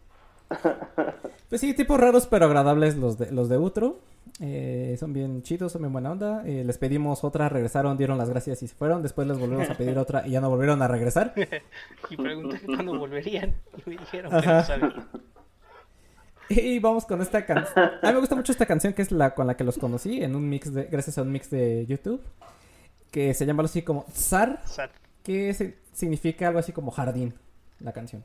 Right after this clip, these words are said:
Speaker 2: Sí, es
Speaker 1: Una
Speaker 2: que
Speaker 1: muy buena
Speaker 2: ese carácter es como una D, pero no es una D.
Speaker 1: Ajá. Entonces, está padre esta canción y el disco de Utro, el, este, el del castillito, o no sé qué sea, es como una aldea.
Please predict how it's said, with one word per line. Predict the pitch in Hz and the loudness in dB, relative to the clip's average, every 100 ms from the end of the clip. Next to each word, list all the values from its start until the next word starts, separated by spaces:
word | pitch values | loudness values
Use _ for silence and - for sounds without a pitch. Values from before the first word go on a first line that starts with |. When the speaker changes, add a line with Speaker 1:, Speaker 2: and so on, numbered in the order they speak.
| - | -20
Speaker 2:
Sí, | - 151 | -16 -10
es | 147 | -6
Speaker 1:
Una | 143 | -2
Speaker 2:
que | 170 | 0
Speaker 1:
muy | 160 151 147 | 2 0 0
buena | 123 - | -2 -2
Speaker 2:
ese | 120 | -2
carácter | 139 143 - 143 | -2 -2 -4 -10
es | 143 | -10
como | - 143 | -10 -10
una | 139 131 | -10 -8
D, | 135 | -10
pero | - 127 | -10 -12
no | 127 | -14
es | - | -14
una | 131 117 | -14 -14
D. | 113 _ _ _ _ _ _ _ _ _ _ _ | -16 _ _ _ _ _ _ _ _ _ _ _
Speaker 1:
Ajá. | 156 147 135 - _ _ _ _ _ _ _ - | 0 0 0 -6 _ _ _ _ _ _ _ -16
Entonces, | 139 139 139 - 139 127 123 - | -8 -6 -6 -4 -4 -4 -6 -4
está | - 202 | 0 2
padre | 196 | 4
esta | 196 190 170 | 2 2 0
canción | 143 131 160 | 0 -2 0
y | 165 139 | 2 2
el | 127 127 | 2 0
disco | 151 - 202 | -2 0 2
de | 165 | 4
Utro, | 160 185 | 4 0
el, | 175 156 - - | -2 -4 -12 -6
este, | 214 214 208 185 | -6 -4 -8 -8
el | 165 | -8
del | 156 147 | -6 -6
castillito, | 156 147 156 180 214 254 | -8 -10 -12 -10 -8 -8
o | 156 | -8
no | 147 160 | -10 -12
sé | 185 | -14
qué | 165 | -14
sea, | 185 190 175 | -10 -10 -10
es | 175 | -10
como | - 165 | -10 -6
una | 160 | -6
aldea. | 143 180 | -6 -8